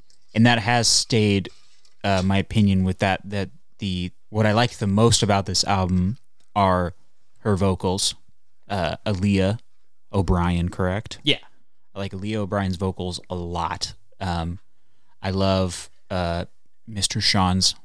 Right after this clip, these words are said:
Speaker 1: lyrics. Um, I think they set the tone and fit the mood perfectly. Um, but it's really the flute that does it for me.
Speaker 2: Yeah,
Speaker 1: Like,
Speaker 2: it's a great,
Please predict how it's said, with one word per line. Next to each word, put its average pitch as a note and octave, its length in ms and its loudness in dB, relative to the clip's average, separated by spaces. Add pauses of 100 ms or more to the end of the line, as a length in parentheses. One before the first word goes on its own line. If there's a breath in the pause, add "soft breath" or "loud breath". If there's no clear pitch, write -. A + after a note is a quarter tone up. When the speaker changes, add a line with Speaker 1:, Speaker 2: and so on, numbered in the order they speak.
(120)
Speaker 1:
lyrics. F#2 560 0 (440)
Um, F#2 200 -2
I F#2 40 -2
think G2 200 2
they F#2 140 0
set - 260 0
the F2+ 80 -4
tone F#2 360 0
and F2 160 -2
fit - 140 -4
the F#2 80 -8
mood F2 240 -4
perfectly. F2+ 640 0 (200)
Um, F2+ 340 -2 (380)
but F#2+ 140 2
it's F2+ 220 2
really B2+ 180 6
the F#2 140 0
flute F#2 360 -4 (200)
that F2 180 -4
does F2 200 0
it F2+ 100 -6
for E2+ 180 -4
me. D#2+ 240 -4 (160)
Speaker 2:
Yeah, G2 240 2
Speaker 1:
Like, - 100 -6 (160)
Speaker 2:
it's A2 140 -2
a B2+ 60 4
great, A2+ 380 2